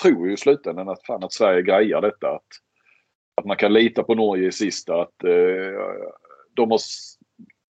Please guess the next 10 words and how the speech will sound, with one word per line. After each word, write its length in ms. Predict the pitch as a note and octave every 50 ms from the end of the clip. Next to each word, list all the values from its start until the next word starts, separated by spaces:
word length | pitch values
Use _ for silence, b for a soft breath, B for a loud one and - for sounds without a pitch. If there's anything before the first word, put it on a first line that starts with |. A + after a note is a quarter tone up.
| - A#2+
gett 220 | B2 A#2+ - -
sig 140 | - A#2 -
själva, 460 | - A#2 A2+ A#2 B2 A2 F2+ F#2 F#2+
skapat 440 | - - A2+ A2 A2+ - - F#2+ -
den 120 | B2+ A2
förutsättningen 640 | - A2 A2 A2 G2 - F#2+ E2+ E2+ - F2+ F2 F2
att, 380 | F2 - _ _ - - - -
eh, 460 | - - G1+ - G#2+ A2 G#2+ G#2+ G#2 F#2
Nederländerna 540 | G2 G2+ G2+ G2 F#2+ F2 E2+ E2+ E2+ F2
måste 520 | E2+ F2+ F#2+ - - - - E2+ D#2+ D#2